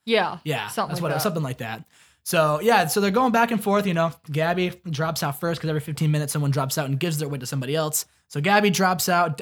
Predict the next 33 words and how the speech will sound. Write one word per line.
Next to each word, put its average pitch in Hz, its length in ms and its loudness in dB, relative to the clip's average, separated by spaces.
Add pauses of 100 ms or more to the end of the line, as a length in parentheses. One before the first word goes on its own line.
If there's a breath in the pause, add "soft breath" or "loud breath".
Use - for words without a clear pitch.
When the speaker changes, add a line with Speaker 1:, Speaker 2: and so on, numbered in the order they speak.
Speaker 2:
Al-, 240 240 6
Doctor 262 320 4
Allison 277 460 6
was 202 120 2
like, 196 200 2
"Give 226 180 2
me 226 80 4
your 202 160 6
weight, 190 220 2
John, 170 460 4
'cause 160 140 -2
we 170 60 0
need 180 60 -2
to 160 80 -2
save 185 280 4
your 165 140 4
arms." 151 420 6
Speaker 1:
Yeah. 202 280 4
Speaker 2:
Which 208 160 0
I - 20 4
thought 311 140 6
was 262 80 0
a 247 40 2
good 233 140 2
strategy. 143 560 2
Speaker 1:
It 117 80 0
was 440 220 6
a 262 40 2
good 240 140 0
strategy, 165 400 0
Speaker 2:
Uh, - 40 2
Speaker 1:
yeah. 175 300 2
Speaker 2:
this, 196 260 0